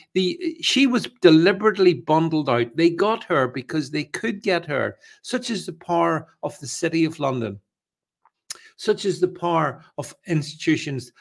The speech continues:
like the Times, like The Economist, like the B B C. They all jumped on top of Liz Truss. I felt bad for her. Um, you know, I, I know she did swear fealty to Zelensky, which annoyed me,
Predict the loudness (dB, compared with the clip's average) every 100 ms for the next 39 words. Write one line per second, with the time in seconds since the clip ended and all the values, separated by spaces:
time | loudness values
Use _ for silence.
0 | _ 4 4 2 -6 -4 -4 -2 -4 -4
1 | 2 4 2 0 -6 -4 -6 -4 -6 -6
2 | 0 4 4 4 2 0 -2 -6 0 0
3 | 0 -8 _ 2 4 2 -2 -10 -2 -2
4 | -2 -8 -6 -6 -6 -6 -6 -6 -8 -8
5 | -8 -14 _ _ 2 4 0 2 2 0
6 | -2 -4 -4 -6 _ _ -20 -6 -4 -4
7 | -6 -18 _ -2 -2 -4 _ -20 -20 -20
8 | -8 -6 0 0 2 2 0 -2 2 2
9 | 0 -10 -6 -2 0 -2 -4 -4 -4 -4
10 | -6 -4 -4 -2 0 0 -2 -4 -2 0
11 | -2 -2 -2 0 -2 -2 -4